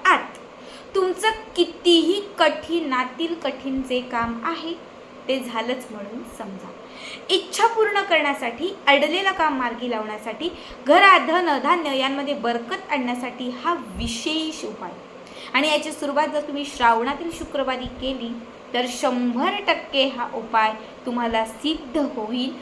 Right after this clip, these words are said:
आणि तुम्हाला शीघ्र लाभदायी ठरेल. आता याच्यासाठी आपल्याला संध्याकाळची वेळ हवी आहे,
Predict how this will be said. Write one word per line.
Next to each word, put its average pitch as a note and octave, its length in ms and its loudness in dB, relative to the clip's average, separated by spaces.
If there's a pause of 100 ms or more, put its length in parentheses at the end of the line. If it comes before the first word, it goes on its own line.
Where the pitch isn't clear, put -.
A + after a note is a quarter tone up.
(200)
आणि A#3 260 0
तुम्हाला A#3 420 0
शीघ्र D#4+ 720 2
लाभदायी A#3 520 2 (520)
ठरेल. F#3+ 240 -8 (840)
आता A#3+ 200 4
याच्यासाठी C#4+ 640 2 (600)
आपल्याला C#4+ 480 4 (360)
संध्याकाळची C#4+ 800 2
वेळ A#3+ 240 -2
हवी F3 180 -10
आहे, E3+ 80 -10